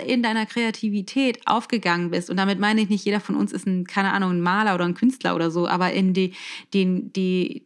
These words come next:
die, es besteht in jedem von uns sowas wie ein Kreationsmodus. Das heißt, du bist, du hast auf jeden Fall Kreativität in dir. Und diese Kreativität zu leben, das ist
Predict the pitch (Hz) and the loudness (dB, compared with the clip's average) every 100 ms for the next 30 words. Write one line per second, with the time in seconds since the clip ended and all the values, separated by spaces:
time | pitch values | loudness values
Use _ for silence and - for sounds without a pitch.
0 | - 180 196 - - - - 202 - 254 | -10 -4 -2 -4 -6 -12 -4 0 2 4
1 | 294 254 190 190 214 220 202 180 180 180 | 4 4 2 4 4 2 0 0 0 0
2 | 180 180 190 175 - 208 196 175 - 196 | 0 0 0 -2 0 2 2 0 2 2
3 | 190 190 - 170 156 165 175 - 180 175 | 4 2 0 0 0 -2 -6 -10 -4 -4
4 | 175 180 170 214 220 - - - - - | -4 -8 0 0 0 -6 -16 -16 -20 -20
5 | - - _ _ _ 220 175 190 202 196 | -20 -20 _ _ _ -4 0 0 0 -4
6 | - - 214 226 202 196 - 202 185 190 | -6 0 2 4 2 0 0 0 0 0
7 | 185 196 190 170 165 170 175 180 - 190 | 0 0 -2 -2 -2 -2 -4 -6 -2 -2
8 | 185 180 180 285 330 330 220 226 233 214 | -2 -4 0 2 2 2 4 6 6 4
9 | 185 180 - - - 214 277 262 | 2 0 -10 -8 0 2 2 -4